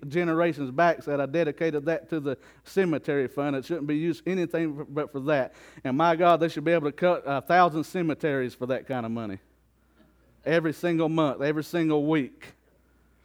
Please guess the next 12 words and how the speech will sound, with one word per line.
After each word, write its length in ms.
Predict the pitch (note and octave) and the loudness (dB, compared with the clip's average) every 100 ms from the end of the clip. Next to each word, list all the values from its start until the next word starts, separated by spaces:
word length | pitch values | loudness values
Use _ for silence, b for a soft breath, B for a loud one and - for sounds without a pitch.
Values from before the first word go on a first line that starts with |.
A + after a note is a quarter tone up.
| _ _ _ _ _ _ _ - | _ _ _ _ _ _ _ -8
At 140 | D3 | -6
some 300 | - A3+ A3+ | 2 4 4
point, 260 | E3+ F3+ E3 | 4 2 4
we 100 | F3 | 2
got 320 | D#3 F3 D#3 | 4 4 4
to 140 | D#3+ | -4
kick 340 | D3+ G3+ F3+ F#3 | -2 0 0 0
into 400 | F3+ D#3+ D3 B2+ - _ | -2 0 0 -2 -8 _
common 340 | G3+ G3+ D#3+ | 2 2 2
sense. 540 | C3+ G3+ G3+ F#3+ - - _ _ _ _ D#3 | -2 -2 0 -2 -8 -20 _ _ _ _ 2
Amen. 420 | F#3+ F#3+ G3+ F3 B B F3 | 4 4 2 0 B B -4
And, 220 | E3 E3+ | 0 2